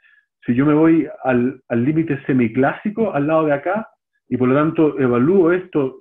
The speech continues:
simplemente pensando en la solución clásica,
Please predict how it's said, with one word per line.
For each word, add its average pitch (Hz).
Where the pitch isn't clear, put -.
simplemente 180
pensando 151
en 139
la 127
solución 127
clásica, 170